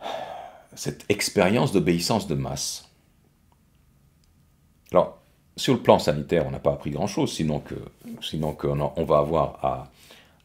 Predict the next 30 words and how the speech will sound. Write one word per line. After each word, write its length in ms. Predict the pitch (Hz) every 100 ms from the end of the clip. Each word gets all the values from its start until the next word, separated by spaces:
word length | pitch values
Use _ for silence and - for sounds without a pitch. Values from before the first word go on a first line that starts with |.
| _ _ _ _ _
à 760 | - 82 76 71 69 67 - -
se 160 | - 87
dépatouiller 500 | 82 85 - 85 90
avec 240 | 69 67
les, 200 | 71 62
à, 100 | -
à, 220 | 78 71 76
à 20 | 82
lutter 420 | 85 98 160 82
contre 240 | 80 73
les 80 | 73
conséquences 1000 | - 147 117 135 139 - 202 202 - -
de 140 | 76 82
ce 120 | -
qu'on 160 | - 80
a 80 |
pr-, 240 | 73 - -
prétendu 500 | - 82 85 82 87
être 220 | 71 -
le 80 | 71
remède, 480 | 82 85 85 82 67
alors 220 | 69 76
que 100 | 69
le 120 | 67
remède 380 | 69 71 78 71
était 160 | -
pire 260 | - - -
que 60 | 73
le 80 |
mal, 280 | 71 - 87